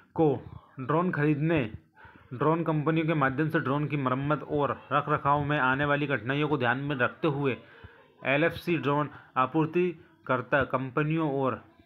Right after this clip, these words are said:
जो एसएचजी के बीच एक पुल के रूप में कार्य करेगा। एलएफ़सी एसएचजी के साथ ड्रोन द्वारा नैनो उर्वरकों जैसे कि नैनो यूरिया और नैनो डीएपी के उपयोग को भी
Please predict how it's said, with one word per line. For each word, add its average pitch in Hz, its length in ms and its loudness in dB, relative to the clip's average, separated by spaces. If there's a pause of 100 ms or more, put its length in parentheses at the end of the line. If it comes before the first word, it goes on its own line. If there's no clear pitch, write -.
(240)
जो 151 200 0
एसएचजी 156 520 0 (340)
के 147 120 2
बीच 151 640 -4
एक 156 360 -4
पुल 156 180 4
के 160 160 2
रूप 147 200 0
में 160 160 0
कार्य 165 440 2
करेगा। 113 440 0 (720)
एलएफ़सी 170 560 -2 (160)
एसएचजी 143 420 -4
के 170 340 -4 (200)
साथ 147 440 2
ड्रोन 147 420 0 (140)
द्वारा 139 340 4
नैनो 147 400 2
उर्वरकों 151 560 2
जैसे 151 320 0
कि 160 180 -6 (320)
नैनो 139 240 0
यूरिया 143 580 2
और 139 500 2
नैनो 139 360 -2
डीएपी 139 600 -4
के 135 340 -2
उपयोग 139 520 -4
को 123 140 -2
भी 180 200 -4